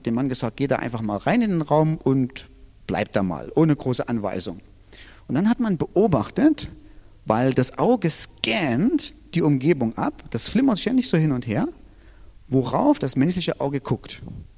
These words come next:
Ich weiß nicht mehr ganz die Prozentzahl, irgendwie, keine Ahnung, vierundneunzig, sechsundneunzig Prozent oder so. Vierundneunzig bis sechsundneunzig Prozent der Zeit schaut der Mensch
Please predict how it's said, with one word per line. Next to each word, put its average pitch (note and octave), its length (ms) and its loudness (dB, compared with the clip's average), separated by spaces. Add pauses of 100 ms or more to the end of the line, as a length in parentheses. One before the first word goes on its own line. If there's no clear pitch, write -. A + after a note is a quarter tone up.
(200)
Ich - 100 -12
weiß A2+ 140 -6
nicht C#3 120 -4
mehr C3 100 -2
ganz C#3+ 200 -2
die - 60 -10
Prozentzahl, F3+ 560 0
irgendwie, C#3 340 -2
keine B2 220 -4
Ahnung, D3 280 -4
vierundneunzig, D#3 560 -4
sechsundneunzig C3+ 440 -4
Prozent F#3 300 -2
oder C#3 140 -2
so. D3+ 200 -2 (640)
Vierundneunzig A#3+ 640 0
bis D#3 120 -4
sechsundneunzig F#3+ 500 0
Prozent F#3 400 0
der D3+ 100 -2
Zeit F#3 760 0 (280)
schaut - 760 -2
der C#3 120 0
Mensch C#3 920 0